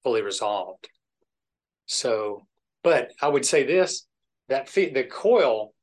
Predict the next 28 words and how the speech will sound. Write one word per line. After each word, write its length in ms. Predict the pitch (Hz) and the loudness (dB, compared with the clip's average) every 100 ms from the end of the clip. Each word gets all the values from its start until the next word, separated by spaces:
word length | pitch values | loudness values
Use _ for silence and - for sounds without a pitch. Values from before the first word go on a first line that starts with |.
| _ _ _ _ _ - | _ _ _ _ _ -12
that 120 | 127 | -8
we 120 | 127 | -8
use 420 | 117 120 113 - _ _ - | -6 -8 -10 -14 _ _ -12
is 400 | 135 127 113 - | -4 -4 -4 -8
a 80 | - | -10
figure 340 | - 196 190 165 | -2 0 2 2
of 80 | |
eight 180 | 143 143 | 2 0
coil, 460 | - 131 101 92 - _ _ _ _ _ _ | -4 -4 -4 -6 -12 _ _ _ _ _ _
okay? 320 | 117 123 104 - _ _ | -6 -4 -6 -10 _ _
And 120 | 127 | -4
when 140 | 147 135 | -2 -2
you 100 | 123 | 0
run, 380 | 165 185 180 - _ _ _ _ _ _ | 2 2 0 -8 _ _ _ _ _ _
um, 420 | 123 117 110 107 110 _ _ _ 127 | -6 -4 -6 -10 _ _ _ _ -2
a 40 | |
lot 200 | 131 147 | 2 2
of 140 | 120 | 0
voltage 500 | - 165 190 131 - | 0 0 0 -8 -10
through 200 | - 110 | -10 -8
it, 200 | 107 113 _ | -8 -12 _
it 140 | 131 - | -12 -2
creates 260 | 151 143 | -2 0
a 60 | 135 | 0
magnetic 460 | 127 123 139 139 - | -2 0 -2 -2 -4
field 360 | - 175 123 | -2 0 0
that's 220 | 113 - | -4 -8
mostly, 640 | 131 156 185 - 135 117 | -4 -2 -2 -2 -4 -4